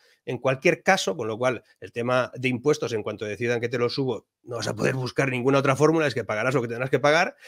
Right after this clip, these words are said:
cuando quieran, sino que, que además, <laughs> ojo, porque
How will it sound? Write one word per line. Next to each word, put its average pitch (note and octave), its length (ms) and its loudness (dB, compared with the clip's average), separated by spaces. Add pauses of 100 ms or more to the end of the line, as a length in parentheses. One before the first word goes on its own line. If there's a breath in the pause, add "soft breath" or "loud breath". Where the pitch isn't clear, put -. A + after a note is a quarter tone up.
(180 loud breath)
cuando B2 260 -2
quieran, F3+ 200 0
sino D3+ 260 4
que, A#3 140 2
que A#3 140 0
además, F#3+ 580 0 (140)
<laughs> - 160 -20
ojo, E3+ 300 2
porque D3+ 420 4